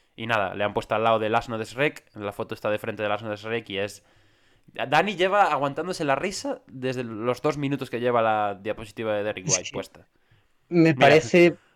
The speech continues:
Speaker 2: en plan, brutal, pero no brutal en el sentido de bien, sino brutal de, de una de las
Speaker 1: Chop.
Speaker 2: cosas más graves que hemos tenido
Speaker 1: Chop,
Speaker 2: aquí.
Speaker 1: Chop Chop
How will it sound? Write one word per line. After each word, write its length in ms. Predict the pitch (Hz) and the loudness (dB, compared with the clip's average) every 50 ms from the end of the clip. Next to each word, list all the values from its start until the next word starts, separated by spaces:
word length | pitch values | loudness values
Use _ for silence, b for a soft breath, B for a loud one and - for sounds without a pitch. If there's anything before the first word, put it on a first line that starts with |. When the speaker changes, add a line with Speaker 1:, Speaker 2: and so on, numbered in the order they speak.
| _ | _
Speaker 2:
en 160 | 147 143 135 | 0 0 2
plan, 260 | 123 123 131 135 120 - | 4 6 6 6 4 2
brutal, 600 | - 151 143 139 139 135 135 143 143 156 170 185 175 | 0 0 4 4 4 6 6 8 8 8 6 6 6
pero 160 | 175 139 135 | 8 8 8
no 180 | 131 131 139 143 | 8 8 8 8
brutal 420 | 143 151 147 139 135 143 147 147 | 8 8 8 8 8 8 8 8
en 140 | 139 135 135 127 | 6 4 4 4
el 60 | 131 | 4
sentido 300 | - - 127 123 131 127 | 4 2 4 4 4 4
de 60 | 120 120 | 6 6
bien, 160 | 123 127 120 | 6 4 4
sino 220 | - - 123 120 | 4 2 0 0
brutal 460 | 110 113 107 107 - - 113 135 143 151 | 0 0 -2 0 2 2 4 6 6 8
de, 180 | 151 123 113 110 | 8 8 6 4
de 280 | 110 113 107 113 110 - - _ _ _ _ _ _ _ _ _ _ - - | 2 0 -2 -2 -4 -6 -10 _ _ _ _ _ _ _ _ _ _ -4 0
una 160 | 143 131 131 | 4 6 8
de 80 | 135 143 | 8 8
las 180 | 143 139 131 123 | 8 8 6 6
Speaker 1:
Chop. 20 | |
Speaker 2:
cosas 360 | - 156 143 147 147 139 143 | 6 6 6 8 6 6 6
más 260 | 139 135 135 147 147 - | 6 6 6 6 4 4
graves 320 | - 135 131 151 156 147 - | 4 4 6 6 4 4 4
que 80 | - 147 | 4 4
hemos 140 | 147 131 - | 4 4 4
tenido 240 | - 127 131 143 147 | 4 6 8 8 8
Speaker 1:
Chop, 80 | 131 | 8
Speaker 2:
aquí. 260 | 113 - - 131 131 - - - - | 8 4 2 0 -2 -2 -8 -4 -2
Speaker 1:
Chop 200 | 160 139 127 120 | -2 -2 -2 0
Chop 280 | - - 131 143 143 | 2 2 4 2 2